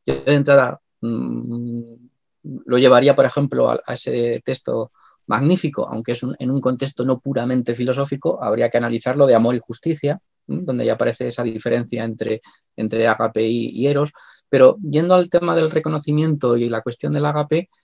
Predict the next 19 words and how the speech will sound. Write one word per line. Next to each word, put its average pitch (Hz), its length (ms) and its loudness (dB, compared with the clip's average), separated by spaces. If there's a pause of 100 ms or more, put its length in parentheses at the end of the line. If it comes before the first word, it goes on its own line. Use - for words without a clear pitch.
(320)
también 139 360 0
Riquer 165 280 0
juega 156 220 0
un 160 60 -2
papel 151 220 4
muy 151 140 2
interesante, 143 500 -2
muy 139 220 0
importante, 143 560 -2
y 127 60 -6
cuando 110 220 -2
ana-, 113 240 -4
analiza 127 460 -6
la 160 100 -4
cuestión 151 300 -4
del 147 120 0
Agape, 135 260 0
enseguida 127 420 0
también, 147 400 0